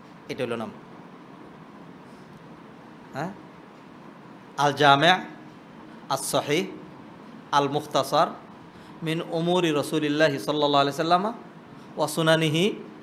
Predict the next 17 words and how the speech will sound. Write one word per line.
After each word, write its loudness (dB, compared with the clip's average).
ওয়া 4
আইয়ামিহি, 4
সংক্ষেপ 2
হলো 0
জামি' 8
আল 4
বুখারী 2
অথবা 0
সহিহ 0
আল 6
বুখারী। 0
যাই 2
হোক, -2
এক 4
এক 4
হাদিসের 2
গ্রন্থ 0